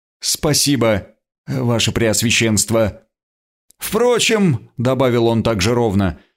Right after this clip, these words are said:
как и все мы, под следствием». Я вдруг вспомнил «Бернарда» сказал торопливо:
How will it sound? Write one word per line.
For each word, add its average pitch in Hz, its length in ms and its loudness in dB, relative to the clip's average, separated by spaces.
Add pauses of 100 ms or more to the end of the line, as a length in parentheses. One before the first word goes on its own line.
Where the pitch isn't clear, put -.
(240)
как 226 280 -2
и 196 80 2
все 190 300 0
мы, 165 480 0 (100)
под 160 200 -2
следствием». 101 1080 0 (1300)
Я 123 240 0
вдруг 131 320 -2
вспомнил 139 600 0
«Бернарда» 113 840 0 (180)
сказал 135 440 0
торопливо: 80 680 -2